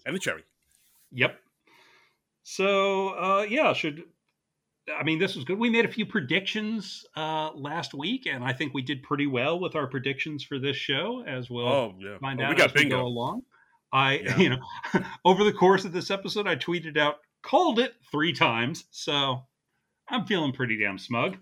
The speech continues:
Speaker 1: Yeah. <laughs> So at this point, it's obvious that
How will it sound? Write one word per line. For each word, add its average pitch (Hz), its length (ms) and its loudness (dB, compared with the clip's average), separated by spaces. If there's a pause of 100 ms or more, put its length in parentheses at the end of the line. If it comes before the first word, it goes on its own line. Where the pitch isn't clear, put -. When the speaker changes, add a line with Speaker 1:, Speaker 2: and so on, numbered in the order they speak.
(440)
Speaker 1:
Yeah. 120 420 -6
<laughs> - 40 -18 (280)
So 190 160 4
at 185 200 6
this 202 160 4
point, 185 260 2
it's 156 120 -6
obvious 139 580 6
that 120 240 4